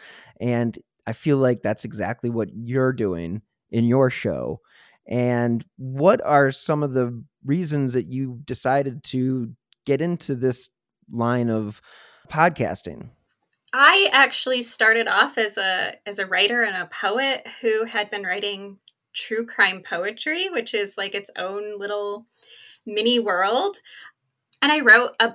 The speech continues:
Speaker 2: book of poetry on missing and unidentified women, which then became a documentary film.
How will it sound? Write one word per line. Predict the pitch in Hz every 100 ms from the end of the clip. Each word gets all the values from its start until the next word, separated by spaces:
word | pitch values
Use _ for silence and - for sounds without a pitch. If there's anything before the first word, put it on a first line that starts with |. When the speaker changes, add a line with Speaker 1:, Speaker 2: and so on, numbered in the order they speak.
| -
Speaker 2:
book | 220 233
of | 226 226 -
poetry | 208 226 233 240 226
on | 214 208 -
missing | 190 190 - 202 196 190 190
and | - 185 180 170 -
unidentified | 180 170 175 180 - 185 175
women, | - 175 190 214 277 294 _ _ _ _
which | - 190 - - - - _
then | - 185 196
became | 196 202 208 196 190 190 -
a | 180
documentary | 175 - - 190 175 170 -
film. | 196 - 311 302 302 311